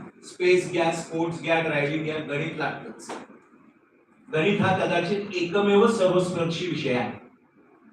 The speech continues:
म्हणजे mathematics is mother of all sciences असं म्हणतात. किचन सायन्स मध्येही गणित लागतं आणि एरोस्पेसला सुद्धा गणित लागतं.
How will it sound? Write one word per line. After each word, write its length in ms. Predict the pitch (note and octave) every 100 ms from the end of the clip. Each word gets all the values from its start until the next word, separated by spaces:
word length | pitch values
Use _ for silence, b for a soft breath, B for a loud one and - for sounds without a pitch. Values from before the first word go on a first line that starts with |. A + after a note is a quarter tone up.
| _ _ _ _ -
म्हणजे 200 | D#3+ D#3+
mathematics 580 | - F3 F3+ - - G3
is 320 | D#3+ D3+ D3+
mother 300 | D#3+ G3 G#3
of 280 | - E3+ E3+
all 340 | - D#3 E3+
sciences 680 | E3+ C#3+ C#3+ C#3+ D#3 - -
असं 180 | C#3+ B2+
म्हणतात. 280 | B2 - - _ _ _ - _ _ _ _ _ _ _ _ _ _ _ _ _
किचन 320 | D#3 G3 G3
सायन्स 380 | G3 F#3 F#3 F3+
मध्येही 300 | F#3 F#3 F3+
गणित 240 | F3+ F#3 F3
लागतं 280 | F#3+ F3+ G3
आणि 240 | F#3 F#3
एरोस्पेसला 640 | E3+ F3+ - F3 E3+ F3
सुद्धा 360 | F3+ F3 D#3 D#3+
गणित 280 | C#3+ C3+ B2
लागतं. 240 | A2+ -